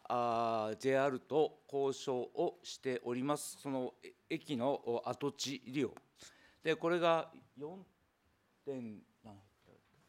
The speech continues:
ル？四点何ヘクタール？四、まあ、約四ヘクタールぐらい、えー、残存する、う、う、ことになりますから、まあ、それを、まあ、一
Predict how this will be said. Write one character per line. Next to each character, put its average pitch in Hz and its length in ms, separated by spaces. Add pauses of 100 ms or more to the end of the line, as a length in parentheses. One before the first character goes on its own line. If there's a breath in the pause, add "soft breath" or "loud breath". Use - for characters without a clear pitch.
(420)
ル？ 131 80
四 170 180
点 95 140
何 90 100
ヘ 85 60 (140)
ク - 120
タ 98 60
ー 92 40
ル？ 82 60 (420)
四、 147 260
ま 151 140
あ、 127 80
約 175 240
四 156 200
ヘ 175 120
ク - 100
タ 185 160
ー 185 40
ル 185 120
ぐ 175 60
ら 165 120
い、 101 100 (540 loud breath)
え 120 440
ー、 - 40
残 120 180
存 117 220
す - 160
る、 113 280
う、 117 720
う、 - 60
こ 120 140
と 123 160
に 123 240 (600 loud breath)
な 131 140
り 127 80
ま 135 140
す - 100
か 113 80
ら、 127 220 (280 soft breath)
ま 151 120
あ、 123 100 (260 soft breath)
そ - 160
れ 170 80
を、 196 340 (140)
ま 135 200
あ、 110 60 (120)
一 175 160